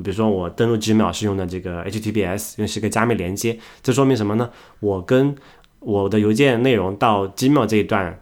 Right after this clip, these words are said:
过程中间别人是没有办法窃听到的，但是 Google 它自己可以看得到。然后你通过H T T P S登录到Q Q邮箱，或者是你通过什么I map，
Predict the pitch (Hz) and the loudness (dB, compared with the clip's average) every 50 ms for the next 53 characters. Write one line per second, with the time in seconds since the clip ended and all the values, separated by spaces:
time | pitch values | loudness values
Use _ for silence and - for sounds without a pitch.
0 | _ _ _ - 117 104 101 - 87 82 85 - - - - _ _ _ _ _ | _ _ _ -2 0 0 0 -4 -8 -10 -10 -12 -18 -20 -20 _ _ _ _ _
1 | _ - 120 120 117 123 120 110 101 95 98 98 92 98 98 101 95 87 85 - | _ 0 0 2 2 2 2 2 0 0 -2 -4 -4 -4 -4 -4 -6 -6 -4 -6
2 | 104 92 92 92 92 90 85 85 - - 117 117 113 107 110 135 131 123 98 90 | -6 -4 -4 -6 -6 -6 -8 -8 -6 -4 -2 -2 -2 0 0 0 0 0 -2 -2
3 | 92 135 135 107 - 95 90 - 92 82 82 85 - - - _ _ _ _ _ | -4 -6 -6 -6 -6 -8 -10 -8 -10 -12 -12 -12 -14 -16 -18 _ _ _ _ _
4 | - - - _ _ 107 104 104 117 123 117 110 107 104 101 95 92 90 87 87 | -20 -20 -20 _ _ -6 -2 0 2 2 2 2 2 0 -2 -2 -4 -4 -6 -8
5 | - - - 120 113 101 90 - - 131 135 127 131 123 110 110 107 117 110 104 | -10 -8 -6 -6 -6 -6 -6 -2 0 0 2 2 2 2 2 0 0 -2 -2 0
6 | 110 110 104 107 107 - - 120 123 123 110 101 98 - 110 117 110 101 104 - | 0 0 0 0 -2 -2 0 0 0 0 -2 -2 -4 -2 -2 0 0 -2 -2 -2
7 | 120 117 117 - - - - _ _ _ - _ _ _ _ _ _ _ - _ | -4 -4 -4 -6 -14 -20 -20 _ _ _ -20 _ _ _ _ _ _ _ -18 _
8 | - - 120 104 101 95 98 92 98 107 110 98 95 95 98 101 104 104 107 113 | -2 -2 0 0 0 0 -2 -2 -2 -2 -2 -2 -2 -4 -6 -6 -4 -2 0 0
9 | 107 98 92 | 0 0 -2